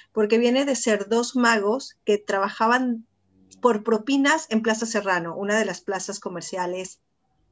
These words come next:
eh, más típicas y más turísticas de, de Buenos Aires, de Palermo, y prácticamente ellos metían muchísimo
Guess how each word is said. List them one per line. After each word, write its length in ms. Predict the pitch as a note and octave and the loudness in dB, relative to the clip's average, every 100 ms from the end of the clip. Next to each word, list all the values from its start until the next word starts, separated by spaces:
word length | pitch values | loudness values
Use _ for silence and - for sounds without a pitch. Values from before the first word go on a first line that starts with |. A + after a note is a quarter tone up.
| - _ _ - | -20 _ _ -4
eh, 580 | G3+ F#3 F3+ F3 F3 F3+ | 0 2 2 2 2 0
más 320 | F#3 F#3 - | 0 -4 -4
típicas 680 | - G#3 G3 F3+ F3+ F3 - | -2 -2 -2 -2 0 0 -4
y 60 | F3 | -8
más 280 | E3+ E3+ - | -6 -6 -6
turísticas 600 | F3 F3 F3 E3+ E3 D#3+ | -6 -8 -10 -6 -6 -4
de, 240 | E3 - | -4 -2
de 80 | F3 | -4
Buenos 360 | E3 E3 D#3+ | -4 -6 -6
Aires, 360 | F3 F3 G3+ A3+ | -4 -2 -2 -4
de 80 | F3+ | -8
Palermo, 580 | D#3+ E3+ E3 E3+ G#3 - - - - - - | -6 -4 -4 -6 -8 -8 -18 -20 -20 -16 -2
y 100 | A3+ | 0
prácticamente 720 | A#3+ B3 C#4+ D4 C4+ C4 B3+ | 4 2 0 -2 0 2 2
ellos 280 | B3+ C4 - | 2 2 -2
metían 340 | A#3 A3+ A3 | -2 0 2
muchísimo 720 | A3+ A3+ - A#3 B3+ B3 B3+ | 2 0 -4 -6 -2 -2 -2